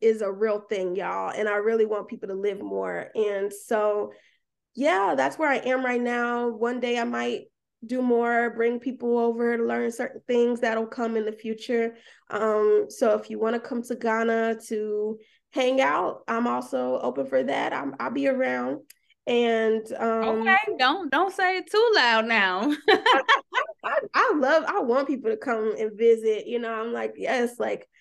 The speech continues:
Speaker 1: I really have created a life to where I want to welcome people because I think that it's important to do that.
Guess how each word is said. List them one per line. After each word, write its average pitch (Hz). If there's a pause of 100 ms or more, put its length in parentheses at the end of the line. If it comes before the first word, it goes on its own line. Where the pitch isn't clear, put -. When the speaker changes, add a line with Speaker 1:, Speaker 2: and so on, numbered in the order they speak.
(260)
Speaker 1:
I 233
really 247
have 226
created 220
a 208
life 214
to 214
where 208
I 214
want 220 (320)
to 240
welcome 214
people 113
because -
I 110
think 110
that - (320)
it's -
important 220
to 220
do 208
that. 208